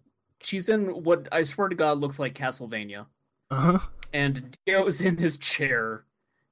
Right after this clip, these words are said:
Speaker 1: and he's just like, "Okay, so you're telling me that, like, you would do anything to spare your baby. Just to be clear, this means you don't care what happens to you."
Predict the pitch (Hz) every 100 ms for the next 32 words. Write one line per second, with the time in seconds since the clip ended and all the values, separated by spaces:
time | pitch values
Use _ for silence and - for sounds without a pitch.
0 | - 131 139 139 156 151 139 160 139 143
1 | 127 165 156 160 147 135 139 147 139 139
2 | 208 214 196 170 147 135 123 131 127 120
3 | 170 170 151 143 135 143 131 139 131 123
4 | 120 - _ _ _ - 143 127 _ _
5 | _ - - - 143 143 139 135 139 _
6 | _ _ _ - 135 117 135 127 120 110
7 | 104 _ _ _ _ _ _ _ _ 147
8 | 151 165 190 190 185 175 160 - - -
9 | 196 147 135 143 139 175 165 156 139 -
10 | _ - 139 170 170 165 - 180 170 151
11 | 143 165 151 139 123 - 143 120 120 127
12 | 117